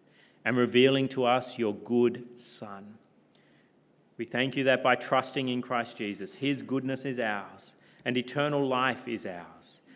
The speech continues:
that you protect us as the gardener. And so, Lord, we ask that you would help us by the Holy Spirit to read your word and to have good thoughts about everything. But Lord, we ask that you would particularly give us good thoughts about your Son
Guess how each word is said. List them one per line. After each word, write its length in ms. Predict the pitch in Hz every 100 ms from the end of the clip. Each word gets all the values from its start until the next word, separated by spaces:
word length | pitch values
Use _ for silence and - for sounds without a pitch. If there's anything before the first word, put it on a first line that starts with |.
| _
that 160 | 120 147
you 80 |
protect 500 | 147 151 - 151 151
us 220 | 120 98 -
as 220 | 117 117
the 80 | 110
gardener. 520 | 107 101 98 104 - _ _ _ _ _ _ _ _ _
And 100 | 120
so, 120 | 107 120
Lord, 260 | 120 127
we 100 | 127
ask 260 | 117 123 120
that 120 | 117
you 60 | 127
would 80 |
help 280 | 120 120 117
us 140 | 123 -
by 440 | - 117 120 117
the 120 | 117
Holy 300 | 117 117 117
Spirit 440 | 113 - 98 90 -
to 100 | 113
read 420 | 110 127 147 135
your 140 | 113
word 400 | 92 90 82 82 - _ - - _ -
and 140 | 120
to 80 | 127
have 240 | 123 120
good 240 | 135 151 151
thoughts 480 | 147 135 143 143
about 340 | 139 127 123 123 -
everything. 600 | 131 123 123 110 101 87 - _ _ _ _ _ _ _ _
But 100 | 113
Lord, 260 | 110 117 117
we 140 | 117
ask 260 | 113 120 -
that 160 | 117
you 60 | 117
would 200 | 113 -
particularly 600 | - - 139 131 - 101
give 160 | 98 107
us 160 | 107
good 240 | - 123 120
thoughts 320 | 120 110 110
about 360 | 107 104 101
your 120 | 113 101
Son 400 | - 98 90